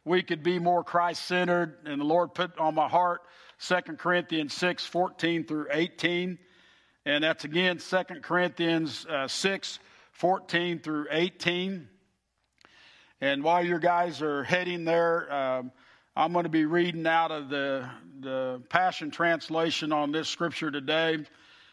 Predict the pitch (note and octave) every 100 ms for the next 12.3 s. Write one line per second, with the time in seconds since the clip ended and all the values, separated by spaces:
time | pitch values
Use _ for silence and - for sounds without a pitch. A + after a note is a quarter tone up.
0 | _ C3 C#3 C#3+ D3+ D3 D#3+ C#3 E3+ D#3+
1 | D3 - E3 C#3 D3+ D3+ D3 C#3+ C#3+ -
2 | D#3 C#3 C#3+ C#3+ C#3 C3 C#3 D3 C#3+ -
3 | C#3 D#3 E3 D#3 - - - - _ _
4 | - C3 D3+ D3 - D#3 F3 G#3+ - F#3
5 | F#3 F#3+ D3+ D3+ F3 F3+ E3+ C#3+ E3+ F3
6 | D#3+ - E3+ E3+ D#3 D3+ - F3+ F3 -
7 | D#3+ F3 E3+ E3 E3 D3+ C#3+ D3+ E3 -
8 | D#3+ D#3+ E3 D#3 _ _ - _ _ _
9 | _ _ C#3+ D3 G3 G#3+ - - D3 -
10 | F#3 F#3+ F#3 F#3 - C#3+ - F3+ F3+ F3
11 | F3 F3 - C#3 D3+ E3 D#3 D#3 E3 D#3+
12 | E3 D#3+ -